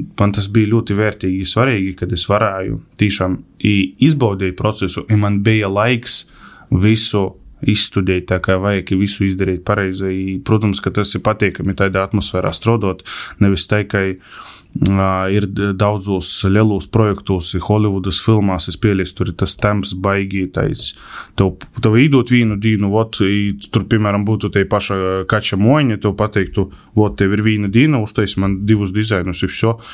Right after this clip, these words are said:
i tu tur sēdi pa galvu, pa kaklu, nasku centies iz-, izdarīt.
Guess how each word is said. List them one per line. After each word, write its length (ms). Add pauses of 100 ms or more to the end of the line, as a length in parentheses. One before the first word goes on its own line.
(100)
i 80
tu 80
tur 160
sēdi 400
pa 80
galvu, 320
pa 160
kaklu, 400
nasku 560
centies 400
iz-, 240
izdarīt. 480